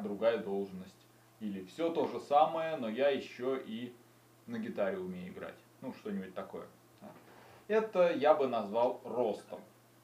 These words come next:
Да? То есть это такое, как это называется? Это всем понятное,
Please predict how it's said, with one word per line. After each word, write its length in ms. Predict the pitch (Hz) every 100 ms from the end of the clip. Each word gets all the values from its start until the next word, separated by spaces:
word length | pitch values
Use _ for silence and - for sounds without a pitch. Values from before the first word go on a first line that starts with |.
| - -
Да? 260 | - 107 127 - _ - - -
То 60 | 104
есть 140 | 98 -
это 300 | 113 123 123
такое, 640 | - 113 - 127 120 104 98
как 160 | 107 95
это 160 | 92 90
называется? 460 | 90 90 87 - -
Это 240 | 135 131 135
всем 320 | - 151 120
понятное, 920 | 107 110 107 104 107 - 143 143 135